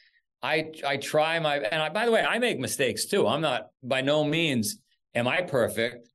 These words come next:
but y-, you'd have to, like, where would I find those people you just described to be around me? Like, they're,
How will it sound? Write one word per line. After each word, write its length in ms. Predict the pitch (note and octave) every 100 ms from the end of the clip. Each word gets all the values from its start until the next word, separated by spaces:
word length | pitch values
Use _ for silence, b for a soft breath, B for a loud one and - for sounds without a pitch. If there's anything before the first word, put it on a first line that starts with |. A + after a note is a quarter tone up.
| _ _ _
but 280 | C3+ B2+ - - _ _ _ _ _ _ _ _ _ _ _ -
y-, 160 | D3+ A#2+
you'd 480 | - E2+ C#3+ F#3
have 300 | F#3+ F3+ E3+
to, 160 | - C#3
like, 220 | C3+ C3+ A#2
where 280 | D#3 F#3+
would 140 | A3+ G#3+
I 120 | G3
find 440 | F3+ E3+ A#3 F3+
those 160 | A#2 A#2
people 320 | - G#3+ D#3
you 100 | G2+ G#2+
just 180 | A2+
described 460 | - - E3+ F#3 G#2
to 80 | G#2+
be 120 | A2+
around 320 | A#2+ G3 G#3+
me? 120 | G2
Like, 180 | G2 G2+
they're, 240 | B2 B2